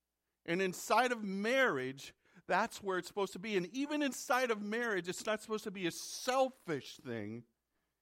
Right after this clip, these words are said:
It's supposed to be a selfless thing.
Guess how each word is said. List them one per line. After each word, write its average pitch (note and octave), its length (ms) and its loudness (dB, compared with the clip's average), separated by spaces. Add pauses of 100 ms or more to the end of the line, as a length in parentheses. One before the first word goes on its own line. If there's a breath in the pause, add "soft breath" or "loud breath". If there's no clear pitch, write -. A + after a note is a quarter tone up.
(220)
It's D#3 120 -8
supposed F#3 340 -4
to F#3+ 60 0
be F#3 280 -10
a F3 100 -4
selfless G#3 1000 -4
thing. F2 420 -10